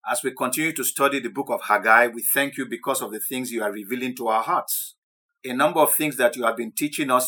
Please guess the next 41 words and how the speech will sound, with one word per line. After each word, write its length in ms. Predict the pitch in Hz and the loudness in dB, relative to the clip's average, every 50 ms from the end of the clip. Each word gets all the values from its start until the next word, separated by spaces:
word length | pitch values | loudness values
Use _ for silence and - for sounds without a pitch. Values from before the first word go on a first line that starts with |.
| - - | 0 2
are 240 | 120 113 110 110 - | 4 6 6 6 4
beginning 400 | 131 123 120 143 147 147 147 147 | 0 -6 -6 -4 -2 -2 -2 -4
to 260 | - 127 117 113 120 - - | -4 -4 -4 -6 -6 -6 -4
enable 400 | 117 120 131 139 139 147 143 135 | -4 0 0 0 0 0 2 0
us 140 | 127 127 - | 0 0 -2
to 160 | 127 117 113 | -4 -4 -4
understand 580 | 113 107 110 107 - - - 139 135 135 135 131 | -4 -4 -6 -8 -6 0 2 2 2 2 0 -2
what 160 | 131 127 123 | -4 -4 -4
is 140 | 107 - - | -4 0 2
happening 440 | 123 120 - 127 127 123 123 127 - | 2 2 2 0 -4 -4 -4 -6 -10
in 120 | 120 110 110 | -4 2 4
our 240 | 104 104 107 - | 6 6 4 4
own 200 | 120 113 120 117 | 0 -4 -6 -4
time. 300 | - 113 101 90 87 - _ _ _ _ _ - | -2 -2 -2 -2 -4 -8 _ _ _ _ _ -14
We 220 | - 123 135 127 | -8 -6 -6 -6
pray 240 | 127 123 151 160 175 | -4 0 2 2 4
that 280 | 156 151 147 139 - - | 6 6 6 6 6 2
you 120 | 131 127 | 2 2
will 120 | 131 123 120 | 2 4 4
enable 380 | 123 131 147 151 151 165 160 | 4 4 2 2 4 4 4
us 140 | 147 147 - | 4 2 2
to 160 | - 127 113 | 0 -4 2
have 320 | 110 131 135 135 131 - - | 6 8 8 8 8 6 -2
more 320 | - 120 135 160 202 202 | -2 4 8 10 10 10
understanding 680 | 151 143 123 135 123 - - 131 127 127 127 131 127 123 | 10 8 4 2 -2 0 4 4 4 6 4 2 -2 -2
even 200 | 131 131 135 135 | -4 -4 0 2
as 160 | 123 107 - - | 2 2 2 0
we 60 | 104 | -8
study 380 | - - - 123 127 131 123 | -4 0 0 2 2 0 -2
today. 380 | - 117 104 95 107 104 107 110 | -4 -6 -6 -4 -4 -2 -2 -2
In 280 | 107 - 110 98 95 - | -4 -6 -10 -10 -10 -8
Jesus' 480 | - 123 120 - - 123 120 - - | -8 -6 -4 -2 0 0 0 0 -2
name, 380 | 113 107 104 104 101 101 104 - - | -6 -8 -8 -8 -8 -10 -12 -12 -12
amen. 360 | - 147 160 - - 196 - _ _ _ _ _ _ _ _ _ _ _ _ _ _ _ _ _ _ - | -14 -12 -14 -16 -16 -18 -18 _ _ _ _ _ _ _ _ _ _ _ _ _ _ _ _ _ _ 2
Haggai 400 | - 139 143 127 151 156 160 160 | 4 4 6 6 8 8 8 6
chapter 400 | 160 - 151 135 - - 127 123 - | 6 4 0 2 4 4 2 2 2
two, 320 | - - 139 139 143 123 | 0 -2 0 0 -2 0
verse 280 | 110 120 117 113 - - | 2 2 2 4 2 2
six 240 | 135 123 - - - | 0 -2 -4 -4 -6
to 120 | 120 110 - | -6 -2 0
eight. 260 | 139 131 - 127 - | 2 2 2 0 -4